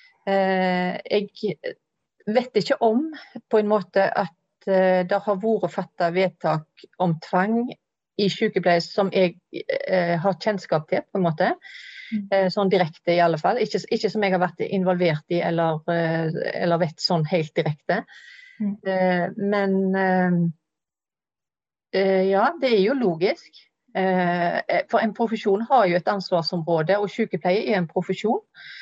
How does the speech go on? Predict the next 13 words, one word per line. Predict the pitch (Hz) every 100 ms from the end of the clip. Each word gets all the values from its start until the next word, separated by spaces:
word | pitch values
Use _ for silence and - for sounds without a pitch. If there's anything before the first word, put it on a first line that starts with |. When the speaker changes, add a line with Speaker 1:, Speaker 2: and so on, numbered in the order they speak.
| - - _
Speaker 1:
Sånn | _ - 208
at | 190
de | - 196 190
har | 196 170
jo, | 175 240 226 - 190 - -
har | 226 202
jo |
sine | 190 - 247 208 180 175 180 180
ting | - 220 247
som | - 208 185
de | 185 170 165 -
kan | 190 170 170
best. | 214 - - -